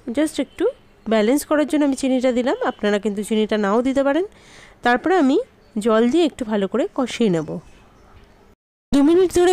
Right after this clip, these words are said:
কষিয়ে নেওয়ার পরে আমি যে টক দই দিয়ে একটা মশলা বানিয়ে রেখেছিলাম সেটাকে দিয়ে দিচ্ছি। এটা দেওয়ার আগে মাথায় রাখতে হবে গ্যাসের ফ্লেমটা কিন্তু কমিয়ে দিতে হবে, নাহলে টক দইটা দেওয়ার পরে কিন্তু অনেক সময় টক দইটা ফেটে যায়, তো সেটা দেখতে ভালো লাগে না। আর এটা দেওয়ার পরে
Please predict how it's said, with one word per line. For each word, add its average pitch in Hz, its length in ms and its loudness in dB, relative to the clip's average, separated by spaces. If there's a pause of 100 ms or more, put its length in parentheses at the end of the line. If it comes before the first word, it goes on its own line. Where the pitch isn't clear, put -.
কষিয়ে 285 320 2
নেওয়ার 302 280 4
পরে 208 220 2 (220)
আমি 254 220 4
যে 302 60 4 (100)
টক 214 140 2 (100)
দই 254 120 0 (160)
দিয়ে 277 160 -2 (100)
একটা 233 160 -8 (100)
মশলা 202 340 -6
বানিয়ে 214 280 -4
রেখেছিলাম 220 440 -8
সেটাকে 208 360 -8
দিয়ে 233 180 -2
দিচ্ছি। - 260 -6 (680)
এটা 294 220 0
দেওয়ার 269 260 2
আগে 277 120 -2 (100)
মাথায় 226 280 -2
রাখতে - 240 -8
হবে 233 140 -2 (260)
গ্যাসের 208 380 -2
ফ্লেমটা 220 360 -4
কিন্তু 226 160 -4 (100)
কমিয়ে 202 320 -2
দিতে 233 220 -8
হবে, 240 160 -2 (420)
নাহলে 226 280 0
টক 214 200 -2
দইটা 247 320 -2
দেওয়ার 214 260 -2
পরে 226 220 -4
কিন্তু 233 280 -6
অনেক 220 200 -6
সময় 233 200 -6
টক 196 100 -6 (100)
দইটা 196 260 -10
ফেটে 202 260 -8
যায়, 330 140 -4 (340)
তো - 60 -16 (100)
সেটা 233 240 -8
দেখতে 233 200 -6 (100)
ভালো 254 140 0 (100)
লাগে 208 220 -6
না। 330 60 -8 (560)
আর 214 60 -4 (140)
এটা 285 120 -6 (100)
দেওয়ার 269 300 -2
পরে 247 140 -2